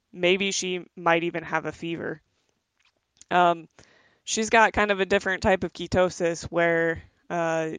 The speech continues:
sh-, her immune system's probably activated somewhere. And when the immune system becomes activated, it has a huge appetite for glucose. It consumes lots of glucose. And one of the reasons ketosis happens is a glucose shortage.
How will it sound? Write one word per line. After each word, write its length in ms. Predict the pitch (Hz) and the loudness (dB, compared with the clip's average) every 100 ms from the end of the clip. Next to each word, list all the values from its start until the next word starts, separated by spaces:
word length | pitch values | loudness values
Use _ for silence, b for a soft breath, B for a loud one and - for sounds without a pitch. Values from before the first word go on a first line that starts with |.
| - | -12
sh-, 260 | - - 196 | -8 -6 -4
her 220 | 196 214 | 0 2
immune 240 | 196 202 | 2 -4
system's 380 | 196 180 175 170 | -4 -6 -8 -6
probably 260 | 175 170 160 | 2 2 2
activated 600 | 147 - 160 135 - - | -2 -6 -12 -10 -10 -12
somewhere. 480 | - - 71 202 b b b b b b - | -14 -10 -10 -10 b b b b b b -4
And 540 | 180 175 175 170 160 - | 0 2 2 0 -10 -6
when 180 | 190 190 | -2 0
the 80 | 185 | 0
immune 220 | 208 247 | -2 -2
system 280 | 233 226 202 | -4 -2 -4
becomes 320 | 180 180 170 | -2 -2 2
activated, 480 | 175 180 170 170 165 | 2 0 0 0 2
it 60 | |
has 120 | 180 | -2
a 40 | 165 | -6
huge 400 | 165 196 208 180 | -8 -6 -4 0
appetite 540 | 160 160 - 165 165 | 0 0 -2 -2 -2
for 100 | 170 | -8
glucose. 880 | 156 160 165 - - 185 - - - _ _ | -12 -8 -8 -6 -10 -10 -12 -16 -16 _ _
It 60 | - | -16
consumes 440 | - - 175 170 | -16 -12 -14 -8
lots 280 | 165 165 - | 0 0 0
of 120 | 156 | -12
glucose. 720 | 170 160 - 160 147 - - b b b b b b | -8 -8 -6 -6 -6 -8 -14 b b b b b b
And 500 | - 170 170 170 160 - _ | -2 0 0 -2 -12 -20 _
one 360 | 185 180 202 202 | -8 2 4 6
of 460 | 196 170 175 - | 2 0 -12 -10
the 120 | - 185 | -4 -2
reasons 500 | 190 202 185 180 - | 0 -2 -4 -8 -10
ketosis 500 | 175 202 190 - - | -8 -2 -2 0 2
happens 500 | 180 226 185 180 160 | 2 2 -2 -4 -8
is 140 | 156 | -6
a 80 | 170 | -6
glucose 480 | 180 185 - 180 - | -2 -2 0 -2 -2
shortage. 680 | - 202 175 55 - - | -2 0 0 -4 -10 -16